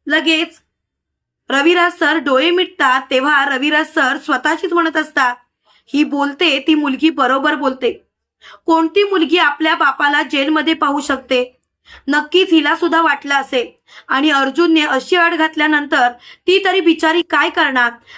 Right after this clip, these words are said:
जर का ही मुलगी खरंच वाईट असती तर हिने प्रतिमाला माझ्या आयुष्यात परत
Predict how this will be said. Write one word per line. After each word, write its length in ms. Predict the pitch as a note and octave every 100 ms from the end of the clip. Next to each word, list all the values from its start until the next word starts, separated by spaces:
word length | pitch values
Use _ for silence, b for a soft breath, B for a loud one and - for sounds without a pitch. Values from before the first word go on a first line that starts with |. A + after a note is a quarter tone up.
| B
जर 180 | C#4+ D#4
का 120 | E4
ही 180 | E4 D4+
मुलगी 460 | D#4+ D#4 C4+ C#4+ D#4
खरंच 340 | C#4+ C#4+ E4
वाईट 280 | E4+ D#4 E4+
असती 440 | E4 D#4+ D#4 C4 C4 B B
तर 100 | F#4
हिने 300 | F#4 F4 F4
प्रतिमाला 680 | F4+ F4 D4 E4+ F4 D#4+ C#4+
माझ्या 320 | D#4 C4+ D#4+
आयुष्यात 320 | D#4+ D4 D#4+
परत 280 | D#4+ D#4 C#4+